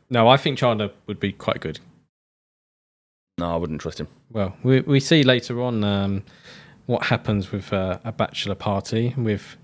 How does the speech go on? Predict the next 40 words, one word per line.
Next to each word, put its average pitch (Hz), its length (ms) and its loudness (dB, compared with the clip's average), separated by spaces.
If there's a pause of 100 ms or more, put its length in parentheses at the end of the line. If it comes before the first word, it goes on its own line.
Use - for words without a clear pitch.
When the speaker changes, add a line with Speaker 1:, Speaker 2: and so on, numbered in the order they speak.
(160)
Speaker 1:
Joey 127 320 4
organising 127 520 0
it. 160 120 2 (220)
Speaker 2:
Mm-hmm. 101 220 0 (360)
Speaker 1:
So 104 420 -2
I 110 100 -2
think 139 200 -2
I 131 80 2
would 135 180 0
trust - 300 -4
Chandler. 139 400 0 (140)
I - 40 -8
think 113 160 -2
he - 80 -6
knows 113 140 -2
what - 80 -2
he's 117 80 -4
doing. 110 300 -4
Speaker 2:
Fair, 78 180 2
all 78 100 -4
right. 64 120 -6 (580)
Speaker 1:
Uh, 110 400 0 (800)
Speaker 2:
Would 180 220 6
you 113 60 4
Speaker 1:
Monica 156 100 6
Speaker 2:
trust - 220 2
me 107 200 2
to - 360 -16
Speaker 1:
Monica 143 180 2
Speaker 2:
plan 87 200 0
your 76 80 2
bachelorette - 340 0
party? 65 300 0
Sorry 98 180 6
to 92 80 0
interrupt, 85 320 0
but 90 60 6
I'm 92 100 2
just 87 120 -2
curious. 82 340 2